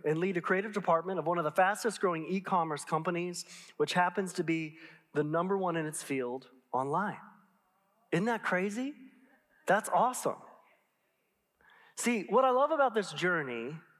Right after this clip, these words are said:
is how multifaceted it is.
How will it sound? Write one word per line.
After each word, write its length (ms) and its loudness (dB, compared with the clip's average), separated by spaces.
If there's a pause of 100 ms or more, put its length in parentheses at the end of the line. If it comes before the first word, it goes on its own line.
(600)
is 120 2
how 180 2
multifaceted 1000 -2
it 60 -14
is. 380 -8